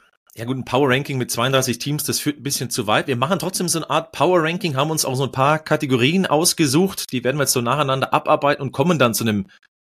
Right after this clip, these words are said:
mini klitzekleinen Power Ranking, äh,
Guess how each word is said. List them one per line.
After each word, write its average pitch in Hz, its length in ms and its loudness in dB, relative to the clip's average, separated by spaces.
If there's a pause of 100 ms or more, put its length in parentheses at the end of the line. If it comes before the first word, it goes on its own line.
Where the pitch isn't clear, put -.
(480)
mini 170 320 0
klitzekleinen 135 880 -2 (180)
Power 139 260 2
Ranking, 147 480 -2 (120)
äh, 123 320 0